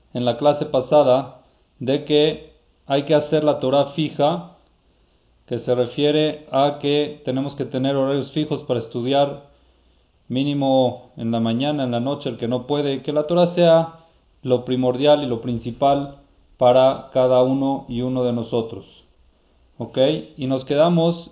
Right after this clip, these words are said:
en, en Emor Meat,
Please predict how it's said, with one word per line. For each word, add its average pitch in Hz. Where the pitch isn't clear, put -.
en, 165
en 123
Emor 147
Meat, 165